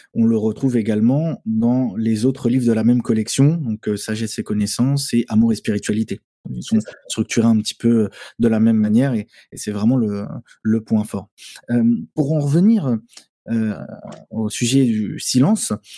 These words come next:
Speaker 1: heu, selon vous, pourquoi est-ce si difficile de nos jours de pratiquer le silence ?
Speaker 2: Alors, nous sommes dans une société de la communication. Ça n'aura échappé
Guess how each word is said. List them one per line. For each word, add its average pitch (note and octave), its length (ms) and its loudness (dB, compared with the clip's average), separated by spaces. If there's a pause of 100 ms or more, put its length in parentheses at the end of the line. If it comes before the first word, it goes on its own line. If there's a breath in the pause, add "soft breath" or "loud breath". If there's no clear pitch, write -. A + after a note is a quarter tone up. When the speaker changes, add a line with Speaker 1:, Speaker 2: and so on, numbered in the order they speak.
(320 loud breath)
Speaker 1:
heu, A2+ 340 0 (1500)
selon F#3 360 2
vous, A3 440 0 (720 loud breath)
pourquoi A#3+ 540 -4 (220)
est-ce C#3 420 -2 (100)
si - 360 -2
difficile D#3+ 760 -2
de G#3+ 140 4
nos F#3+ 140 2
jours E3+ 380 -2 (360 loud breath)
de B2 200 0
pratiquer C3+ 400 -6
le D#3 60 -4
silence ? - 520 -4 (1300 soft breath)
Speaker 2:
Alors, C3 460 -4 (560)
nous C3 120 2
sommes G3+ 220 0
dans D3 100 2
une C3 100 4
société C3+ 840 -4 (220)
de G#2 120 -2
la A2 100 0
communication. A#2+ 800 -2 (160)
Ça G#2 100 -2
n'aura G2 240 -2
échappé B2+ 500 -4